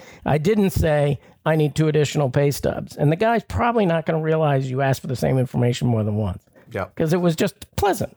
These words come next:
Speaker 1: <laughs> So,
Speaker 2: Yeah.
Speaker 1: you know, but credit inquiries, all, everything like that can be a conversation if you think about what is, how's the consumer gonna decode what I'm saying and how do I get on their side of the table, so to speak. So I get passionate on that one, Dale.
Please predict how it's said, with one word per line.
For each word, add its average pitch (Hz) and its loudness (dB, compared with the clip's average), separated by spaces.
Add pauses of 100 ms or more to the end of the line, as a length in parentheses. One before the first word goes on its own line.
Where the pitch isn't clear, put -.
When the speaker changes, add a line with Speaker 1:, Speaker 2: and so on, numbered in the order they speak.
(140)
Speaker 1:
<laughs> - -4 (640)
So, - 2
Speaker 2:
Yeah. 190 2
Speaker 1:
you 165 2
know, 139 0 (100)
but 143 -2
credit 190 0
inquiries, 175 0
all, - -2
everything 220 0
like 175 0
that 113 -2
can 127 0
be 127 0
a 120 -2
conversation 135 0
if 113 -4
you 120 -2 (280)
think 175 -2
about 135 0
what 139 0
is, 139 -4 (180)
how's 160 0
the 156 -8
consumer 143 -2
gonna 127 -2
decode 123 -4
what 120 -4
I'm 113 -4
saying 120 -2
and 110 0
how 120 0
do 123 -2
I 120 -4
get 113 -2
on 113 0
their 120 0
side 117 -2
of 107 -2
the 104 -2 (360)
table, 131 -2
so 123 -4
to 98 -6
speak. - -12 (480)
So 104 -2
I 185 0
get 262 -2
passionate 151 0
on 104 2
that 107 0
one, 90 -4
Dale. 107 -4